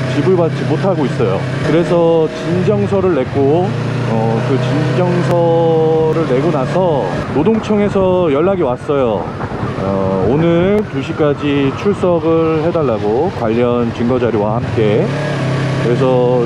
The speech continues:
제가 증거자료를 모아놓고 지금 출석하고 있습니다. 단순히 퇴직금만 지금 미납된 게 아니에요. 체납된 게 아니에요.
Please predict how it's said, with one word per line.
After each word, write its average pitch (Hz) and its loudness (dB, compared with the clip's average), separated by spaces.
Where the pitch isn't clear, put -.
제가 131 0
증거자료를 156 0
모아놓고 143 0
지금 135 0
출석하고 180 0
있습니다. 92 -4
단순히 220 2
퇴직금만 208 0
지금 143 0
미납된 170 0
게 156 0
아니에요. 98 -2
체납된 170 -2
게 147 0
아니에요. 95 -2